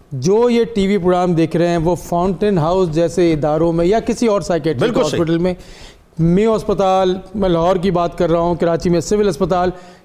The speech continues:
Speaker 1: इमरजेंसी में चले जाएं।
Speaker 2: एक चक्कर हफ्ते का
Speaker 1: एक
Speaker 2: लगाएं।
Speaker 1: चक्कर लगाएं,
Speaker 2: हाँ।
Speaker 1: अपने बच्चों को लें, जाके पन्द्रह मिनट बैठ जाएं।
Speaker 2: एंग्जाइटी
Speaker 1: लग पता
Speaker 2: खत्म हो
Speaker 1: जाए-,
Speaker 2: जाएगी, डिप्रेशन खत्म हो
Speaker 1: लग
Speaker 2: जाएगा।
Speaker 1: पता जाएगा
Speaker 2: <laughs>
Speaker 1: कि
Speaker 2: लग
Speaker 1: आप
Speaker 2: पता
Speaker 1: कितने
Speaker 2: जाएगा।
Speaker 1: बड़े,
Speaker 2: वाह।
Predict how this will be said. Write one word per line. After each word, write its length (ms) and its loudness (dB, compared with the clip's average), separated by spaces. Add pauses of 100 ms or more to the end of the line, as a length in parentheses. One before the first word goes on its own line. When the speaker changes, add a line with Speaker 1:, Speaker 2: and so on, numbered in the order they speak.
(140)
Speaker 1:
इमरजेंसी 520 0
में 80 0
चले 220 -4
जाएं। 300 -4
Speaker 2:
एक 200 0
चक्कर 260 0
हफ्ते 240 -2
का 60 2
Speaker 1:
एक 80 2
Speaker 2:
लगाएं। 280 0
Speaker 1:
चक्कर 420 -2
लगाएं, 540 2
Speaker 2:
हाँ। 180 0
Speaker 1:
अपने 160 0
बच्चों 420 0
को 100 0
लें, 220 0
जाके 240 0
पन्द्रह 320 -2
मिनट 160 0
बैठ 180 0
जाएं। 140 0
Speaker 2:
एंग्जाइटी 320 2
Speaker 1:
लग 60 0
पता 100 2
Speaker 2:
खत्म 100 2
हो 80 0
Speaker 1:
जाए-, 140 0
Speaker 2:
जाएगी, 140 0
डिप्रेशन 280 0
खत्म 180 -2
हो 60 -2
Speaker 1:
लग 60 0
Speaker 2:
जाएगा। 180 0
Speaker 1:
पता 240 0
जाएगा 380 0
Speaker 2:
<laughs> 80 0
Speaker 1:
कि 60 0
Speaker 2:
लग 60 0
Speaker 1:
आप 120 0
Speaker 2:
पता 120 -2
Speaker 1:
कितने 160 -2
Speaker 2:
जाएगा। 100 0
Speaker 1:
बड़े, 200 0
Speaker 2:
वाह। 100 -2